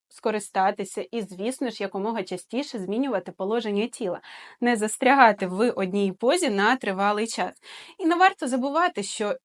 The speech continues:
тіло створене для руху. І коли ви будете рухатись,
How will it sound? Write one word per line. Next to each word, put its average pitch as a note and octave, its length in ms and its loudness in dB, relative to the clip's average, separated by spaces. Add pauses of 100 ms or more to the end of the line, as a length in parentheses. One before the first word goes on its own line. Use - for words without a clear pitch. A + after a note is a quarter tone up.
тіло D4 480 0
створене A3+ 640 2
для G3 500 0 (180)
руху. A3 580 -2
І A#3 60 -6
коли B3 300 0
ви F#3+ 180 -4
будете F3 580 -10
рухатись, A3 680 -2